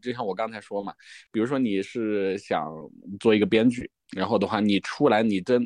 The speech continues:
你真的做了一个编剧，然后的话，你去写剧本儿，呃，但是的话，后来你发现你，你要，你需要写的那些剧本儿，就比如说能帮你赚钱的，或者能够让你生存下去的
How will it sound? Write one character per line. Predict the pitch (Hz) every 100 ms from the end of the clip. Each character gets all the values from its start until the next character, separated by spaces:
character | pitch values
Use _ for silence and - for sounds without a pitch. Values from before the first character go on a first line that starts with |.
| 110
你 | 113 110
真 | 95 143
的 | 196
做 | 107 113
了 | 92
一 | 90
个 | 90
编 | 98 90
剧， | 90 - _ _ - -
然 | 104
后 | 123
的 |
话， | 104
你 | 107
去 | 98
写 | 117 107
剧 | 92 110
本 | -
儿， | - - - -
呃， | - 104
但 | 170
是 | 170
的 | 143
话， | 131
后 | 147 202
来 | 147
你 | 123
发 | - 139
现 | 151 123
你， | 113 104 104 117
你 | 135 123
要， | 127 127
你 | 123
需 | 113 - 165
要 | 160
写 | - - 90
的 | 107
那 | 127
些 | 131
剧 | 127 -
本 | 123 85
儿， | - _ - - - _
就 | 131
比 | 120
如 | 113
说 | 123 135
能 | 120 117 143
帮 | 165 190 190
你 | 123
赚 | 101 165 151
钱 | 127 - 95 82
的， | 123
或 | 135 131
者 | 107
能 | 101
够 | 117
让 | 135 135
你 | 117
生 | - 143
存 | 156
下 | 120 117
去 | - 113
的 | 95